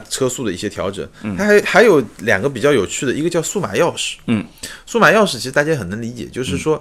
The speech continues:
Speaker 1: 我们现在有一些，
Speaker 2: 嗯。
Speaker 1: 比如说通过 app 能够控制车辆，基本上能够控制什么呢？开空调，
Speaker 2: 嗯。
Speaker 1: 开车门，
Speaker 2: 嗯。
Speaker 1: 对吧？基本上就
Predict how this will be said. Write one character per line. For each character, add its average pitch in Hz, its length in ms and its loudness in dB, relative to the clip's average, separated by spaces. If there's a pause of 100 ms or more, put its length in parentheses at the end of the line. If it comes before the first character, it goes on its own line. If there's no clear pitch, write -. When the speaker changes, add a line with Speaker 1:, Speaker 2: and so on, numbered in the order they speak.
(160)
Speaker 1:
我 113 120 2
们 113 140 -2
现 294 200 -2
在 208 180 8
有 95 200 2
一 90 60 -6
些， 143 440 2
Speaker 2:
嗯。 135 120 -4
Speaker 1:
比 92 80 -12
如 98 140 -4
说 120 200 4
通 117 200 -6
过 117 120 -2
app 120 260 0
能 92 120 -6
够 104 100 -2
控 104 220 -8
制 95 100 -12
车 110 200 -4
辆， 107 180 -4
基 165 100 -6
本 160 80 -2
上 120 80 2
能 110 80 -4
够 117 80 0
控 117 160 -8
制 107 120 -8
什 98 100 -6
么 82 80 -8
呢？ 90 120 -6
开 117 180 -6
空 131 100 -10
调， 90 400 -6
Speaker 2:
嗯。 92 240 -4 (100)
Speaker 1:
开 139 140 -2
车 139 140 -4
门， 101 320 -6
Speaker 2:
嗯。 92 260 -4 (320)
Speaker 1:
对 104 80 -6
吧？ 95 120 -6
基 123 100 -10
本 113 100 -2
上 104 120 -2
就 95 40 -6